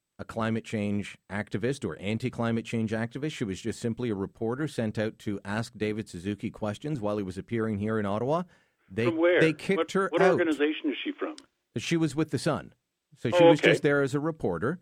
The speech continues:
Speaker 2: Yeah.
Speaker 1: She's not with the Sun anymore, but she was there as a reporter, and they kicked her out.
Speaker 2: Ha!
Speaker 1: I think it was, it might have been, um,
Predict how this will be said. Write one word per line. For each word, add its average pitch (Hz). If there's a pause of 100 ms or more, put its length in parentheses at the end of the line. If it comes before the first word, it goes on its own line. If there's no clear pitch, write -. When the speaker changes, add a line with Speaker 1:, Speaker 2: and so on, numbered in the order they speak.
Speaker 2:
Yeah. 131
Speaker 1:
She's 120
not 127
with 123
the 117
Sun 123
anymore, 117
but 104
she 131
was 127
there 120
as 123
a 113
reporter, 110 (800)
and 147
they 151
kicked 180
her 175
out. 170 (300)
Speaker 2:
Ha! 208 (400)
Speaker 1:
I 131
think 185
it 185
was, 143
it 143
might 160
have 165
been, 151
um, 104